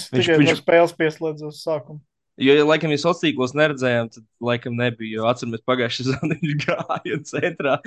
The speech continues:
Speaker 1: <laughs> krita
Speaker 2: Bet sa-
Speaker 1: ceļos un skūpstīja logo.
Speaker 2: Es atceros, paga-, pagājušā sezona viņi bez variantiem zaudēja Belgradā. Laikam Maiks vienīgais labi nospēlēja un bija atpūties iepriekšējā dienā, un šoreiz
Speaker 1: Jā, jā,
Speaker 2: viņi
Speaker 1: jā.
Speaker 2: uzvarēja, tā kā varbūt tur tā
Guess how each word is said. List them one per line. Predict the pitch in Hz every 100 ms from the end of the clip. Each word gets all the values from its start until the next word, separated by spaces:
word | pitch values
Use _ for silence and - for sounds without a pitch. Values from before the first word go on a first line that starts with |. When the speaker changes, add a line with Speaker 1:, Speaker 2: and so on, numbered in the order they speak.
| - 359 _ -
Speaker 1:
<laughs> | 180 _ _ - - -
krita | 127 143 160
Speaker 2:
Bet | 165
sa- | 156
Speaker 1:
ceļos | 131 123 117 127
un |
skūpstīja | 120 139 135 135 117 117
logo. | 120 117 107 _ _ _
Speaker 2:
Es | -
atceros, | 196 170 -
paga-, | 190 190 -
pagājušā | 202 208 220 - 208
sezona | 196 185 180
viņi | 180 170
bez | 175 175
variantiem | 185 180 151 151 147
zaudēja | 147 160 156 147
Belgradā. | 151 156 156 151 147
Laikam | 151 160 160
Maiks | 165 160 -
vienīgais | 165 160 151 147 160
labi | 156 160
nospēlēja | 170 - 165 151 151
un | 147
bija | 151
atpūties | 156 151 139 147 143
iepriekšējā | 156 151 143 156 151
dienā, | 151 147 143
un | 147 143 _ _ _ _ _ -
šoreiz | 170 185 147
Speaker 1:
Jā, | 143
jā, |
Speaker 2:
viņi | 208 214
Speaker 1:
jā. |
Speaker 2:
uzvarēja, | 196 180 156 147
tā | 151 160
kā | 160
varbūt | 165 170 160 170
tur | 175
tā | 165